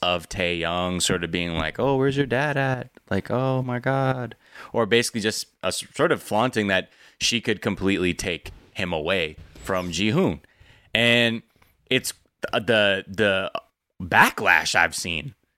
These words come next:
is tremendous. I haven't seen any of her stories, so I'm sure, like, for the people that have seen it, it, it,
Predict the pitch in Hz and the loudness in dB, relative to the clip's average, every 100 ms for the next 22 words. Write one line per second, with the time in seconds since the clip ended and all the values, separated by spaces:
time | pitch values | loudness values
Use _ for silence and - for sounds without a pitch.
0 | - 104 95 - 110 131 147 104 131 180 | -8 -4 -4 -2 2 4 4 4 4 4
1 | 175 - 143 127 123 101 104 - 107 113 | 2 -2 2 2 2 2 0 0 2 2
2 | 113 - 101 92 123 113 101 92 107 95 | 2 0 -2 0 0 2 2 0 -2 0
3 | 110 98 92 85 - 98 101 82 92 - | 0 2 0 0 -2 -2 -2 -2 -4 -6
4 | - 95 | -4 -4